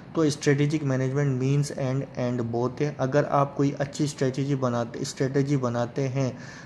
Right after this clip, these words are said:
तो आपको उसका result भी देखने के लिए मिल जाएगा, देखने को मिल जाएगा। अगर अच्छी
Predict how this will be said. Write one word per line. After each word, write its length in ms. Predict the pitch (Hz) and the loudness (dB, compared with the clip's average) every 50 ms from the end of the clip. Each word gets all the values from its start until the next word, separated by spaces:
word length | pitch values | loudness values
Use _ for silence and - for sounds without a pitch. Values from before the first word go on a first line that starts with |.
| - - - | -18 -6 2
तो 80 | - 151 | 4 8
आपको 460 | 135 127 123 123 - - - 147 151 | 8 8 8 6 4 0 0 0 0
उसका 380 | - - 139 143 - - 147 139 | 0 0 -2 -2 -2 0 2 2
result 400 | 123 120 117 123 123 123 120 117 | 2 2 2 2 2 2 2 2
भी 120 | 131 139 | 0 -2
देखने 460 | 135 131 120 117 113 - 123 120 117 | -2 -2 -2 -4 -4 -4 -6 -6 -4
के 120 | 113 131 120 | -2 -2 -2
लिए 200 | 117 120 139 147 | 0 0 0 0
मिल 280 | 135 123 123 120 117 | 0 0 0 0 2
जाएगा, 320 | 117 117 113 113 113 117 120 | 2 2 2 2 2 0 -2
देखने 440 | 120 131 127 123 120 131 127 120 | 0 0 0 0 0 -2 -4 -2
को 120 | 120 143 135 | -2 0 0
मिल 200 | 127 117 117 117 | 0 0 -2 -2
जाएगा। 200 | 120 123 131 135 | -2 -2 -2 -2
अगर 120 | 135 127 | -2 -2
अच्छी 400 | 127 127 - - 160 160 156 160 | -2 -4 -2 0 0 2 2 0